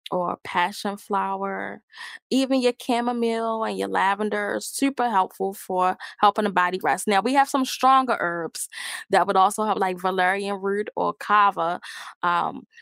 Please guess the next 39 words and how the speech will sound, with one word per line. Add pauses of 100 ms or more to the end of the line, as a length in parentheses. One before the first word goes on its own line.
but
I'll
say
if
you (500)
wanna
dedicate, (580)
uh,
at
least
eight
hours,
then
you
would, (220)
you
know,
lean
into
the
stronger
ones.
But
if
you
just (320)
need
some
help
getting
through
insomnia
or
just
wanting
that
body (160)
to (440)
relax,